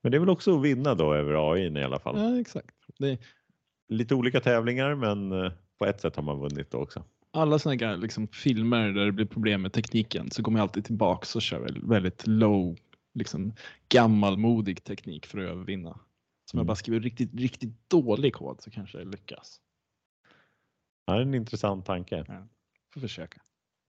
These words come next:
Speaker 1: Vi tar nummer tio här också då. Nu, det är lite grann som om Microsoft börjar få slut på, eh, saker här.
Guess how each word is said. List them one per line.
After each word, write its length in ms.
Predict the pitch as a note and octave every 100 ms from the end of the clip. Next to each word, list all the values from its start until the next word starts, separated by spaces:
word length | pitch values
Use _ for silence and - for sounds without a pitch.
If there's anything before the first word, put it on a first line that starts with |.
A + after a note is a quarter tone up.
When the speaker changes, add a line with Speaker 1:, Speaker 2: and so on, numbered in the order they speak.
| _ - - - _ _ _ _ _ -
Speaker 1:
Vi 100 | G#2
tar 340 | B2+ C3 B2+
nummer 260 | B2 A#2+ A2+
tio 340 | B2 A#2 C#3
här 120 | G#2
också 260 | E2 F2+ -
då. 200 | D#2 G2+ B2+ B2 _ _ _ -
Nu, 280 | G#2 G#2 -
det 100 | A2+
är 120 | A2 C3+ -
lite 340 | - D#3 C3 C#3+
grann 200 | G#2+ F#2+
som 180 | F#2+
om 120 | F2+ F2
Microsoft 500 | E2+ - - E2 -
börjar 160 | E2
få 140 | D#2 D#2+
slut 300 | F#2+ E2+ -
på, 300 | D#2+ D2+ C#2+ - _ _ - -
eh, 480 | D#2+ D2 C#2+ C#2+ C#2+ -
saker 360 | G2+ F#2 D#2+
här. 260 | C#2 C2